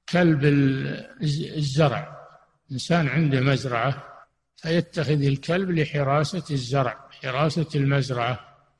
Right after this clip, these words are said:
لا بأس بهذه الأمور باقتناء الكلب، إما للصيد وإما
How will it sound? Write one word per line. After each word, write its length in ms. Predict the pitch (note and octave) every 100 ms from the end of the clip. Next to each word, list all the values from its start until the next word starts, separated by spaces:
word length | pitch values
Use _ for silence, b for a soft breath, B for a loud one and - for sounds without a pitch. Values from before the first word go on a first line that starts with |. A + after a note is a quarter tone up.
| _ _ _ - -
لا 200 | F#3 G#3
بأس 320 | C#3+ C3 -
بهذه 540 | C3+ B2 B2 C3+ B2 C3+
الأمور 420 | C3+ B2+ C3 E3
باقتناء 640 | D3 C#3+ - C#3+ C3+ B2+
الكلب، 360 | B2+ - E3 C#3+ - _ _ _ _ _ -
إما 240 | D#3+ D3
للصيد 560 | C3+ B2+ - D#3 E3 F3
وإما 720 | D3+ C#3 C#3+ C#3+ C3+ C3+ A#2